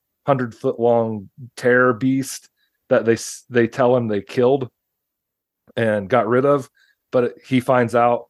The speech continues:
that it's been locked up in the same areas as him his whole life. And they feed it this, like, terrifying gruel, and you have to watch it twitch and everything. And he, he realizes that his body is breaking down and he's turning into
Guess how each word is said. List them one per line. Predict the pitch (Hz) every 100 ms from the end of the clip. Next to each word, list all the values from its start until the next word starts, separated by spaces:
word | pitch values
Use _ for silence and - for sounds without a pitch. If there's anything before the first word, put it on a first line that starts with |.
| _
that | 120 117
it's | 117 107
been | 127
locked | 113 120 -
up | 120 120
in | 110
the | 107
same | - 117
areas | 104 113 117 117 110 - -
as | 101
him | 110 120 123
his | 107
whole | 117 104
life. | 101 123 135 - _ _ _ _ _
And | 113 113
they | 101
feed | - 120
it | 117 104
this, | 101 110
like, | 101 -
terrifying | 120 120 113 113 110 98
gruel, | 104 110 117 117 117 113 - _ _ _ -
and | 113 107 101 98
you | 104
have | 110
to | 107
watch | 98 110 -
it | -
twitch | - 117 113 -
and | 113
everything. | 110 107 - 120 113 113 _ _ _ _
And | 120 117 113 107
he, | 156 160 143 127
he | 147
realizes | 135 139 131 127 120 117
that | 107 101
his | 117
body | 101 123 120
is | 113
breaking | 101 120 107 110
down | 110 110 110
and | 104
he's | 101
turning | 127 120 110
into | 107 110 - 113 107 107